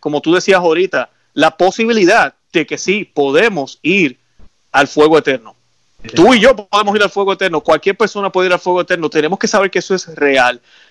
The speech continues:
Eh, es como cuando tú tienes que pagarle la renta de la casa, tú sabes que tienes trabajo,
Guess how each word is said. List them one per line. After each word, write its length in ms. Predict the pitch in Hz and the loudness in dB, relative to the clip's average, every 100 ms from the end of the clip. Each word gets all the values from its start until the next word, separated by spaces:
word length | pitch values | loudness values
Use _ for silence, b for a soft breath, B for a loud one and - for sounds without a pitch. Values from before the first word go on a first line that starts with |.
| b | b
Eh, 440 | 131 139 135 135 | 2 4 6 4
es 100 | 160 | 2
como 240 | 165 208 196 | 0 0 2
cuando 320 | 180 165 151 | 2 0 -2
tú 100 | 160 | -4
tienes 200 | 180 190 | -4 -2
que 100 | 190 | 0
pagarle 380 | 175 165 170 170 | 2 2 2 2
la 120 | 143 | 0
renta 400 | 139 180 196 185 | 0 -2 0 0
de 60 | 170 | 2
la 100 | 160 | 2
casa, 360 | 185 202 285 - _ _ _ _ - | 0 -2 -8 -14 _ _ _ _ -16
tú 180 | - 151 | -2 -2
sabes 380 | 147 175 165 185 | 2 0 2 0
que 100 | 170 | -2
tienes 260 | 160 170 - | -4 -6 -2
trabajo, 540 | 147 147 165 196 - | 2 4 2 0 -10